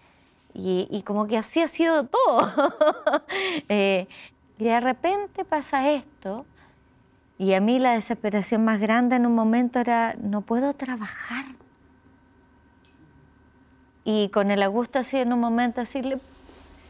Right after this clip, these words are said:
"Déjame trabajar". <laughs> "No me dejas trabajar". Y en esa, en esa desesperación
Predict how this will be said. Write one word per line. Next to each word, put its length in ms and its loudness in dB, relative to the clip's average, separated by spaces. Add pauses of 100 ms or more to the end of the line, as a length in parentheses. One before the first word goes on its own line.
"Déjame 680 0
trabajar". 1040 -2 (1400)
<laughs> 720 0
"No 260 4
me 140 4
dejas 400 2 (120)
trabajar". 1160 0 (2250)
Y 140 2
en 200 2
esa, 540 2
en 220 2
esa 260 2
desesperación 1500 0